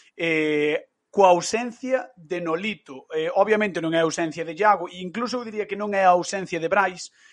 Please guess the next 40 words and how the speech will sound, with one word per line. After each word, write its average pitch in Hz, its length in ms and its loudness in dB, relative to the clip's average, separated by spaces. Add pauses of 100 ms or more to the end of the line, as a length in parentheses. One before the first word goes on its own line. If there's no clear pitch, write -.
(460)
pero, 160 800 4
pero 151 560 -2 (160)
<laughs> 160 480 -8
vai 180 260 6
ser 180 160 0
unha 175 140 2
ausencia 175 340 0
tamén 185 320 0
importante 147 720 -2
no, 147 220 -4
nos 151 260 -4
plans 165 320 0
de 156 240 -2
Coudet, 190 380 2
aínda 190 260 4
que 202 80 4
veremos 247 320 2
o 233 80 -6
que 208 80 -2
fai, 170 240 0
non? 202 140 -6
Porque 170 180 -8
sempre 214 300 -6
se 202 500 -4
dixo 202 240 -12
estas 190 240 -8
semanas 196 400 -2
que 185 160 -6
o 180 80 -2
mellor 180 240 -6
Nolito, 180 480 -6
pois, 165 380 -10
que 165 340 -10
ía 185 160 -10
un 175 80 -16
pouco 185 240 -10
máis 170 240 -8
caro 165 160 0
ao 151 80 0
banco, 190 560 0